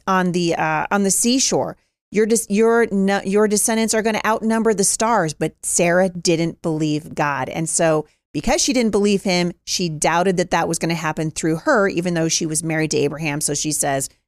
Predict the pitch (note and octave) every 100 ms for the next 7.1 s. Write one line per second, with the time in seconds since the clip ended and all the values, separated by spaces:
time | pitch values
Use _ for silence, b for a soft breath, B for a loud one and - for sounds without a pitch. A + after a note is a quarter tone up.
0 | _ - G#3+ C4+ A#3+ A3 G#3 F#3+ _ _
1 | _ - D3+ D#3+ - G3 F#3+ E3+ E3+ E3
2 | D#3 D3 D3 D3 D#3 _ _ G3 F3 E3+
3 | D#3 D#3 D#3 D3+ D3 D3 D3+ D3 - D3+
4 | G#3 - F#3 F3+ F3 E3+ _ - E3 D3+
5 | F#3+ A3 - E3+ D#3+ D#3+ D#3 D3+ D#3+ -
6 | D3 - D#3 D#3 - D#3 - D3+ - E3